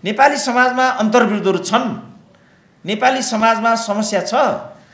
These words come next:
महिलाहरू साह्रै ठुलो उत्पीडनमा, एकाउन्न प्रतिशतको जनसङ्ख्या छ, दलितहरू साह्रै ठुलो उत्पीडनमा, चौध प्रतिशतको जनसङ्ख्या छ उनीहरूको। कसैलाई दलित भनेको छ, कसैलाई महिला भनेको छ, कसैलाई सानो भनेको छ,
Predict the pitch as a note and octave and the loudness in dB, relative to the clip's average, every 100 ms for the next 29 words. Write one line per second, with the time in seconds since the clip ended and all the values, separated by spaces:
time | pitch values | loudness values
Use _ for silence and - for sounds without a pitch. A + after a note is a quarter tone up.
0 | - _ - F#3+ A#3+ B3 A3 A3 A#3 - | -20 _ -6 -2 4 6 6 4 -4 -4
1 | A3+ C#4 A3+ A#3 G#3+ - F3+ D#3 B2 D#2+ | 0 2 2 -4 -6 -4 -2 -2 -4 -8
2 | - - F#3+ A3 C4 C4+ A3+ F3+ G3+ F3 | -14 -8 -6 -2 -2 -2 -6 -8 -10 -10
3 | E3 E3+ E3+ D3 C3+ G2 E2 - - _ | -10 -8 -10 -8 -8 -8 -12 -18 -20 _
4 | _ _ _ _ - B2+ A3+ C#4 A#3+ A#3+ | _ _ _ _ -6 2 2 2 2 4
5 | A3 D3+ - - G#3 A#3 A#3+ G#3 G3+ F#3 | 2 -4 -8 -4 2 2 2 0 -4 -6
6 | F#3+ F3 D3 G#2 E2 - _ _ _ - | -2 -4 -2 -8 -12 -20 _ _ _ -2
7 | A#3+ C4 B3+ A3+ G#3+ A3+ G3+ E3 F3+ F3 | 0 2 0 0 -4 -6 -6 -2 -2 -2
8 | E3 D3+ C3+ C3+ A#2+ F#2+ - C#2 - _ | -4 -4 -4 -8 -8 -12 -14 -20 -20 _
9 | _ _ _ _ _ _ _ _ _ _ | _ _ _ _ _ _ _ _ _ _
10 | _ _ _ _ _ G3+ G#3+ A3+ G#3 A3+ | _ _ _ _ _ -4 0 4 6 6
11 | C4+ D#4+ - F#3 F#3 F#3 F#3+ F3+ F#3+ F3+ | 6 4 2 -2 -2 0 0 0 -2 -2
12 | F#3+ E3+ G#3 C4+ B3+ F#3+ F3+ E3+ E3+ F3 | -2 0 0 6 6 6 2 -4 -6 -8
13 | F3+ F#3 E3+ - B3 C4+ C4 G3+ D#3+ D#3 | -6 -6 -6 -4 2 2 2 -2 -4 -8
14 | D3+ | -4